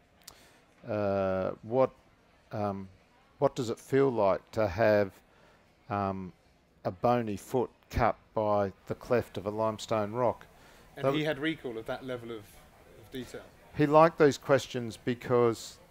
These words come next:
Speaker 1: they weren't emotional questions, but they allowed him to think about his world, and it allowed me to think about it, because in the end we don't live in a dramatic world.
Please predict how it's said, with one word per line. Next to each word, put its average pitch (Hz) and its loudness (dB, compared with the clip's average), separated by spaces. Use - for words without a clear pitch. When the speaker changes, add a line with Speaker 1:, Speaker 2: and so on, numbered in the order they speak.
Speaker 1:
they 120 4
weren't 123 0
emotional 120 0
questions, 104 -6
but 120 2
they 113 6
allowed 120 6
him 113 -6
to 104 -6
think 131 -6
about 101 2
his 107 -6
world, 117 4
and 117 0
it 135 2
allowed 139 4
me 135 0
to 131 -6
think 110 -6
about 98 2
it, 101 -4
because 123 -4
in 147 -4
the 123 0
end 117 0
we 113 -2
don't 113 0
live 120 0
in 120 -2
a 104 -2
dramatic 117 -2
world. 95 -2